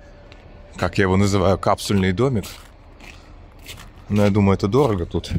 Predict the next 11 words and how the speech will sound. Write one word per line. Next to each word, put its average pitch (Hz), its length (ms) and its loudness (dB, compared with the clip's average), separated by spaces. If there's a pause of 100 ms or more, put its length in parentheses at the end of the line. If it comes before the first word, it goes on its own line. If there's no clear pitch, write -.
(140)
Тут 104 180 -2
и - 20 2
номер-то, 110 480 2
к - 40 -14
которому 85 340 -4
мы 90 80 -2
щас - 200 -6
придём, 95 440 0 (880)
он, 87 160 0
в 85 60 -6
принципе, 92 520 0